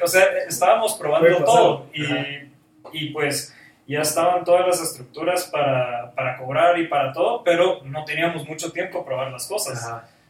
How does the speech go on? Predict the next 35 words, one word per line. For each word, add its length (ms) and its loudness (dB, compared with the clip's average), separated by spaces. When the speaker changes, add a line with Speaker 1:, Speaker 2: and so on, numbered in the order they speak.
Speaker 1:
¿Verdad? 180 -4
O 40 0
sea, 140 4
estábamos 440 0
probando 760 0
con 180 -2
los 200 -4
clientes 680 -4
y 120 -6
a 100 2
veces 280 -2
no 140 -2
funcionaba, 640 0
Speaker 2:
<laughs> 880 -2
Speaker 1:
¿verdad? 560 -4
Eh, 600 -4
y 140 -2
así 280 -2
fue. 260 -6
Eh, 600 -4
entonces 580 -6
todos, 480 -4
todos 260 -2
saltábamos 560 2
de 80 0
la 100 0
alegría, 400 0
pero 120 -2
estábamos 460 -2
nerviosísimos 1080 -6
porque 240 -4
no, 280 -4
¿verdad? 260 -4
O 40 -2
sea, 240 -2